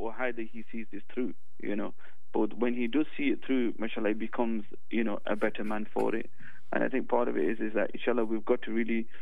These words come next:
uh, you know, mentor and, uh, support our young people and,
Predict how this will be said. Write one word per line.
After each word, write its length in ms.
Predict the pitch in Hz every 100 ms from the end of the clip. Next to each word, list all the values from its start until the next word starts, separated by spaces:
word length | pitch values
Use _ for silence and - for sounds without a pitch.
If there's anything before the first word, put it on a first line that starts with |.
| - -
uh, 240 | 60 58 -
you 120 | -
know, 120 | 120 113
mentor 480 | 113 117 110 110
and, 360 | 104 101 101 101 -
uh, 140 | 113 - - -
support 420 | 117 - 131 131
our 120 | 123 110
young 220 | 110 110
people 380 | - 107 110 117 - - - -
and, 180 | - 107